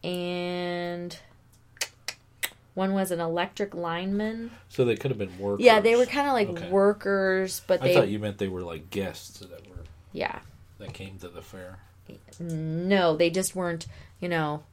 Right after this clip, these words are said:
Speaker 1: firefighters. And they generally call them civilians if they're not fire or police, you know.
Speaker 2: Gotcha.
Speaker 1: Okay. So anyhow, um, it, it got to be so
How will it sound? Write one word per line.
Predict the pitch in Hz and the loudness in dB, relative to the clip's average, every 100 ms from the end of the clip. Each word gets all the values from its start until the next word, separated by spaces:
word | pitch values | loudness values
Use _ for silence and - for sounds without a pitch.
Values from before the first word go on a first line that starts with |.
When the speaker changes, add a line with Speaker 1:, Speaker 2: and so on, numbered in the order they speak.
| - - _ - | -20 -20 _ 2
Speaker 1:
firefighters. | 180 165 - - 82 62 - - - - _ - - _ _ - - - | 4 4 0 -6 -6 -6 -8 -10 -12 -20 _ -20 -20 _ _ -12 -8 -6
And | 170 | -2
they | 160 151 135 | 0 0 -2
generally | - 151 139 135 135 | -2 -2 -2 -6 -8
call | - 123 127 | -6 -6 -6
them | - - - - | -6 -10 -12 -14
civilians | - - - - 78 - 87 - | -12 -12 -10 -8 -8 -8 -12 -14
if | - | -10
they're | - | -10
not | 110 107 - - - | -8 -8 -10 -18 -18
fire | - - - 57 50 | -8 -6 -6 -8 -10
or | - | -12
police, | 143 143 135 - - | -8 -8 -8 -8 -10
you | 151 | -10
know. | 143 139 - | -10 -12 -6
Speaker 2:
Gotcha. | 107 - - - - - - 208 | -4 -4 -8 -12 -16 -20 0 6
Speaker 1:
Okay. | 226 - - - - - - - - | 6 6 -10 -14 -14 -12 -14 -10 4
So | - 247 233 220 - | 10 10 10 6 6
anyhow, | 302 359 294 190 151 143 143 - - - - | 4 4 2 2 2 2 0 -2 -16 -8 2
um, | 180 180 170 165 156 - - - - - - - - - - - | 2 4 4 2 -2 -10 -20 -20 -20 -20 -20 -14 -10 -10 -12 0
it, | 135 247 - | 6 6 6
it | 220 208 | -4 -2
got | 240 254 302 | 0 2 2
to | 254 | 2
be | - 202 196 180 | 4 4 4 2
so | 175 - - 196 185 190 185 185 185 | 2 2 4 4 6 6 4 0 -2